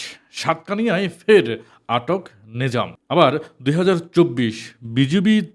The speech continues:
চেকপোস্টে আটক শামসুদ্দিন এবং একই বছর রামু থানায় আবারও আটক। চলতি মে মাস, উখিয়া থানায় আটক শাহাবুদ্দিন। ফোনে ফয়েজ ও তার স্ত্রী সামিরার বিরুদ্ধে ওঠা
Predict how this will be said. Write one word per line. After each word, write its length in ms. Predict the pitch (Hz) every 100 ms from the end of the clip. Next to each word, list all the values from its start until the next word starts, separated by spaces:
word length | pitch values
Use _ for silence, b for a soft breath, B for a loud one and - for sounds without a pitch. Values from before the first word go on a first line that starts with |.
| _
চেকপোস্টে 640 | - 226 - - 175 - 247 185
আটক 360 | 123 156 220 233 b b b
শামসুদ্দিন 680 | - 139 - 110 95 107 101 98 b
এবং 220 | 123 143 165 - _ -
একই 400 | 147 139 - 240
বছর 420 | 147 123 - 131 185 214 B B
রামু 360 | 110 127 147 175
থানায় 420 | - 180 151 113 - -
আবারও 340 | 113 113 113 104
আটক। 320 | 101 90 87 _ _
চলতি 360 | - 196 180 240
মে 140 | 135 110
মাস, 260 | 90 87 - - - -
উখিয়া 320 | 127 - 127
থানায় 420 | 113 117 110 110 107
আটক 340 | 110 - 190 214 -
শাহাবুদ্দিন। 640 | 135 123 101 98 - 95 - _
ফোনে 340 | - 220 220 185 220 -
ফয়েজ 420 | 185 190 226 220 - -
ও 60 | 151 151 -
তার 200 | 123 120 143
স্ত্রী 320 | - - 156 110 113 B B
সামিরার 520 | - 147 190 190 180
বিরুদ্ধে 420 | 147 170 131 156
ওঠা 320 | 123 113 107